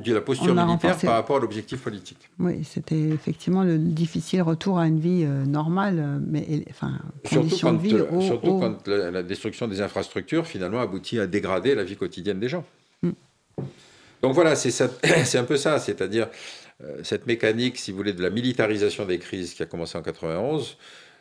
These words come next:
Speaker 1: euh, elle est malheureusement pas totalement terminée, mais enfin, pour la première fois, on commence à entendre dire que peut-être, euh, c'est pas absolument nécessaire ni de rester en Afghanistan, ni de faire ci, ni de faire ça. Mais
Speaker 2: Bah.
Speaker 1: on a laissé derrière soi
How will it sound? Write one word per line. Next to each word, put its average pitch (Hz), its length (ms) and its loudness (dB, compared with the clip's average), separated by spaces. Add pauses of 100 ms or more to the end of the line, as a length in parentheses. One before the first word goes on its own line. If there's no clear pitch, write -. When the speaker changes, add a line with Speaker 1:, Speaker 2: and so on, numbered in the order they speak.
(180)
Speaker 1:
euh, 82 60 -20 (440)
elle 85 80 -4
est - 20 0
malheureusement 90 540 -4
pas 92 120 -2
totalement 101 460 -2
terminée, 98 340 -2
mais 131 120 0
enfin, 123 160 0
pour 117 160 -2
la 101 80 2
première 104 280 0
fois, - 140 -4
on 143 60 0
commence 107 340 -2
à 104 40 -2
entendre 92 380 -4
dire 131 220 0
que 117 120 -2
peut-être, 110 520 -4
euh, 87 100 -2
c'est 85 140 -4
pas 90 140 -2
absolument 90 400 -4
nécessaire 98 520 -4
ni 98 200 -4
de 95 80 -2
rester 87 260 -4
en 87 60 -4
Afghanistan, 82 580 -6
ni 98 220 -4
de 90 100 -8
faire 80 220 -10
ci, - 140 -14
ni 113 100 -12
de - 40 -20
faire 107 120 -8
ça. 101 140 -2
Mais 92 120 2
Speaker 2:
Bah. 92 80 -2
Speaker 1:
on 92 40 -2
a 98 60 2
laissé 98 280 0
derrière 90 280 0
soi 131 320 -2